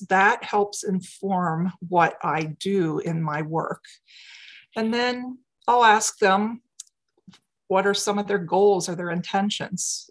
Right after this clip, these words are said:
Um, usually it's something simple like, "How do you wanna feel when you leave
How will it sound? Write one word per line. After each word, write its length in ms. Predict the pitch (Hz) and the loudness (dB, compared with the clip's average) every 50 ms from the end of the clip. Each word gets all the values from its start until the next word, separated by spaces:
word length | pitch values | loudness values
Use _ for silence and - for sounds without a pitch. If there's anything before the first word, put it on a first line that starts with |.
| - | -14
Um, 260 | 185 180 160 160 165 | -10 -8 -8 -6 -2
usually 380 | 175 180 196 202 - - 208 202 | 0 0 2 2 2 2 2 2
it's 200 | 175 - - - | 2 2 -2 -4
something 460 | - 190 190 180 - 185 175 170 175 | -2 -2 -4 -4 -4 -6 -6 -6 -4
simple 500 | - - - - 180 180 180 190 190 185 | -4 -4 -2 -2 -2 -2 -2 0 0 0
like, 280 | 175 160 160 160 160 - _ - - - - - _ _ _ _ _ | 2 0 0 -2 -4 -10 _ -20 -20 -20 -20 -20 _ _ _ _ _
"How 220 | - - - 202 226 | -8 -2 0 0 0
do 80 | 269 | 0
you 100 | 262 254 | -2 0
wanna 220 | 233 220 214 226 220 | 2 2 2 0 0
feel 320 | - - 196 190 180 175 | -2 0 2 2 2 2
when 120 | 165 170 160 | 0 -2 -2
you 140 | 165 160 | -2 -2
leave 260 | 147 156 151 151 156 | -2 -2 -4 -4 -4